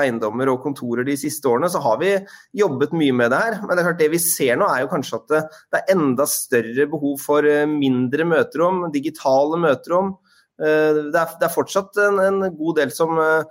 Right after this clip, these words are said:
opplever denne fleksibiliteten, eh, og, og tar den til seg. Så det er klart, noen sitter litt mer hjemme og jobber, noen jobber, eh, kanskje på et kontor og har digitale møter med andre kontorer, og da trenger vi mer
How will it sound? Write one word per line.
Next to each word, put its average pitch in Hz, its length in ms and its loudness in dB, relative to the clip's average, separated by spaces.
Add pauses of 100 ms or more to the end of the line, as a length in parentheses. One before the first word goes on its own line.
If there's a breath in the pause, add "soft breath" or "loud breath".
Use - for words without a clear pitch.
(240 loud breath)
opplever 156 460 0
denne 139 100 0
fleksibiliteten, 151 800 -4
eh, 156 160 2
og, 151 220 2
og 147 80 -10
tar 147 180 0
den 160 160 0
til 123 240 -2
seg. 190 220 0
Så 175 100 -2
det 170 140 2
er 170 80 -2
klart, 160 180 0
noen 170 220 -2
sitter 170 260 -4
litt 170 240 -2
mer 170 160 2
hjemme 147 160 2
og 147 80 2
jobber, 165 320 2
noen 170 320 0
jobber, 151 400 2
eh, - 720 -8
kanskje 156 400 0 (300)
på 165 100 0
et 160 160 -14
kontor 165 400 -2
og 160 80 4
har 156 240 2
digitale 160 480 -2
møter 151 240 0
med 170 160 0
andre 120 160 -4
kontorer, 165 400 -2
og 185 80 0
da 165 240 0
trenger 139 320 0
vi 170 80 0
mer 151 320 2